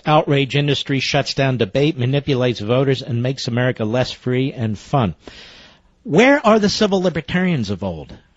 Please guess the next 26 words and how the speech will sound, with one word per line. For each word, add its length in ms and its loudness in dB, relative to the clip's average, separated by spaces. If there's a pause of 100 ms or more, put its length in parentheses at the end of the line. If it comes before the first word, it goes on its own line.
You 140 2
know, 160 6
they, 160 4
who 320 2
used 320 2
to, 240 2
who 100 0
used 240 2
to 60 -4
demand 480 2
that 80 -2
we, 260 -2 (380)
we 120 4
adhere 260 4
to 80 4
the 100 0
First 380 2
Amendment, 400 2
whether 240 4
it's 200 0
Skokie, 360 2
Illinois, 580 4
whether 200 2
it's 140 -4
American 440 0
flag, 460 0